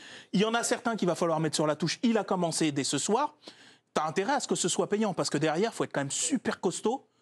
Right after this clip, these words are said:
pour manager les mécontents, et cetera. Donc c'est toujours bien là,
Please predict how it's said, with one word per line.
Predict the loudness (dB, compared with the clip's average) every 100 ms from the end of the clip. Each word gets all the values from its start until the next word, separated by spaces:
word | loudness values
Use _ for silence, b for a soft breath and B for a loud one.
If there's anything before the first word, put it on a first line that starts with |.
| _ -2
pour | 0
manager | 2 2 2 2 0 0 -6 B B B
les | -2 0
mécontents, | 0 0 -2 0 -2
et | -2
cetera. | -2 0 0 0
Donc | 0
c'est | 0 -2
toujours | 0 2 2 0
bien | 0 2 2
là, | 0 -2